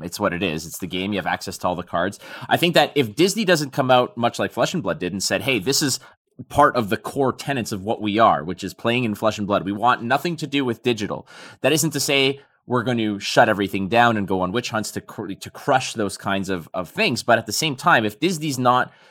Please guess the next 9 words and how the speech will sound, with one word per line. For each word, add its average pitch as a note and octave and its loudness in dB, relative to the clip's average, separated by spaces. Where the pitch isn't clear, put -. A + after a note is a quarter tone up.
doesn't C3+ 0
have A#2+ 2
that A2+ 0
same A#2 -2
kind A2+ 0
of G2+ -4
staunch, - 0
uh, F#2 4
stance A2 -2